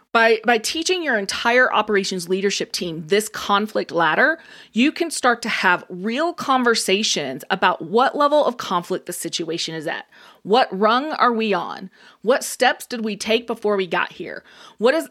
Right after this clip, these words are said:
does our plan of action match the level we're at? What kind of conversation? Let's role play the conversation. What do you plan to say? Talk me through it. Pretend like I'm the, the person.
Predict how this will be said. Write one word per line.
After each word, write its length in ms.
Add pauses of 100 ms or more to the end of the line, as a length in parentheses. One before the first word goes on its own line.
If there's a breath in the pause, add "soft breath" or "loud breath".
(160)
does 220
our 120
plan 400
of 160
action 480
match 260
the 80
level 280
we're 120
at? 140
What 220
kind 160
of 60
conversation? 640
Let's 180
role 280
play 180
the 80
conversation. 720
What 120
do 80
you 120
plan 400
to 60
say? 380 (120)
Talk 280
me 100
through 280
it. 120 (320 loud breath)
Pretend 320
like 200
I'm 140
the, 140 (120)
the 80
person. 580